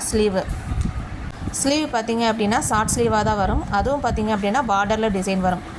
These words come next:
இதுவும் அதே மாதிரி தான், எக்ஸ்ட்ரா கிளாத்தை ஜாயின் பண்ணிட்டு தான் அதுக்கப்புறம் ரிங்கில் மாட்டி ஒர்க்கு ஸ்டார்ட் பண்ணணும். அங்கங்கே நான் வந்து புட்டாஸ் போட்டு முடிச்சிருக்கேன். அதே மாதிரி இன்னொரு ஸ்லீவுக்கும் போட்டு முடிச்சிருக்கேன். ஒரு சிம்பிள் டிசைன், ஈஸியாக நீங்க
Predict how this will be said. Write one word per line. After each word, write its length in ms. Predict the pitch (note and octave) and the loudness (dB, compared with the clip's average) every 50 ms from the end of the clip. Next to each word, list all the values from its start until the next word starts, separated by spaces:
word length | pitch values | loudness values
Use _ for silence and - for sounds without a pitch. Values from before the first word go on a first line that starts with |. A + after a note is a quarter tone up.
| - - - - - A#3 | -10 -8 -4 -2 0 0
இதுவும் 200 | A3+ C4+ D4+ C#4 A#3+ | 2 4 4 2 2
அதே 140 | G#3+ A3+ A#3 A3+ | 2 0 0 2
மாதிரி 160 | A3+ G#3+ G#3 A#3+ | 2 2 2 0
தான், 100 | B3+ G#3+ | 0 -2
எக்ஸ்ட்ரா 240 | F#3+ - - - A#3+ A#3 A#3 | -2 -2 0 0 0 0 0
கிளாத்தை 360 | A3 G#3 G#3+ G#3+ - A#3 G#3 F#3 G#3 | 0 -2 0 0 0 -2 0 0 2
ஜாயின் 320 | G3 G3 G#3 A3+ A#3 A#3 | 0 2 2 0 0 0
பண்ணிட்டு 280 | A3+ G#3+ G#3 G3 - G3 - | 0 2 2 2 2 2 2
தான் 100 | B3+ B3 G#3 | 2 2 0
அதுக்கப்புறம் 380 | G3+ - G#3 G3 A3+ A3+ A3 G#3 | 0 -2 -2 0 0 0 0 0
ரிங்கில் 240 | G3 G3 G3+ A3 G#3 G3+ | 0 0 0 0 2 2
மாட்டி 180 | G3 F#3+ G#3 A#3 G#3+ G3 | 2 2 2 2 2 2
ஒர்க்கு 240 | F#3 - A3+ G#3+ | 2 0 -2 -2
ஸ்டார்ட் 240 | - G#3+ F#3+ F#3 F#3 G3 | 0 0 0 0 0 0
பண்ணணும். 300 | F#3 F#3+ F#3 G3+ - E3+ - - - - - - - - - - - A3+ | 0 2 2 2 2 0 0 0 0 0 0 -2 -4 -8 -6 -2 0 0
அங்கங்கே 260 | A3+ A3+ A3 A3+ C#4+ C#4 | 2 2 2 2 2 2
நான் 100 | A3+ G3 | 2 0
வந்து 140 | G3+ B3 G#3+ G#3 | 0 0 0 0
புட்டாஸ் 320 | F#3+ G3 G#3 G#3+ G#3+ - G3+ | 0 0 0 0 0 0 -2
போட்டு 180 | F#3+ G3+ F#3+ | 0 2 2
முடிச்சிருக்கேன். 440 | F#3 F#3 - G3 F#3+ - G#3+ C4+ F4 - - - - - G#3+ G3 | 0 0 -2 -2 -2 0 0 0 0 -2 -6 -6 -4 0 0 2
அதே 140 | G3+ A3 A#3+ B3 A#3 | 2 2 2 2 2
மாதிரி 160 | A3 A3+ C#4 A#3 G#3+ | 2 2 2 2 2
இன்னொரு 260 | A3 A#3 B3+ B3 A#3+ | 2 2 2 0 0
ஸ்லீவுக்கும் 400 | - A3 G3 F#3+ F#3 C4+ D4+ - A3+ | 0 0 0 0 0 -2 0 0 0
போட்டு 200 | G#3 F#3+ G3+ G3 | 0 0 2 0
முடிச்சிருக்கேன். 420 | F#3+ F3+ F#3 F#3 F#3 F#3+ F#3 - - - - - - - - G3 | 0 0 0 0 -2 -2 -4 -2 -2 -2 -2 0 0 0 0 0
ஒரு 100 | F#3+ - - | 0 0 0
சிம்பிள் 360 | C#4 D4 D4 - - D#4 D4+ A3+ A#3 | 0 -2 -2 -2 0 0 2 2 2
டிசைன், 300 | G#3+ A#3 G#3+ F#3 G#3 - - G#3+ A3+ | 4 4 2 2 0 -2 0 0 2
ஈஸியாக 280 | A3+ A3+ B3+ B3+ A#3+ G#3+ | 2 2 0 0 0 0
நீங்க 120 | G3+ G#3 | 0 0